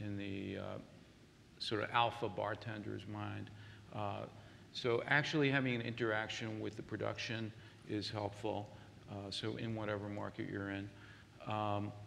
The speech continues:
you know, I, I think that, uh, some of our wine purveyors that have done a really good job have, uh, gone beyond,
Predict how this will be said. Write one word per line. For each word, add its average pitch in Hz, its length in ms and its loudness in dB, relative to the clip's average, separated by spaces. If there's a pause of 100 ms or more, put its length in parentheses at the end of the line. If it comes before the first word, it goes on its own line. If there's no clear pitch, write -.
(480)
you - 80 -2
know, 110 220 2
I, 110 120 2 (180)
I 120 80 2
think 120 300 -2
that, 113 380 0
uh, 107 280 0
some 123 260 0
of 113 120 0
our 104 220 4
wine 113 320 2
purveyors 107 580 2
that 110 100 0
have 101 140 -4
done 107 180 -4
a 104 40 -2
really 104 280 2
good 101 200 -2
job 101 400 0 (140)
have, 101 500 -2
uh, 101 200 0 (320)
gone 127 260 8
beyond, 120 560 4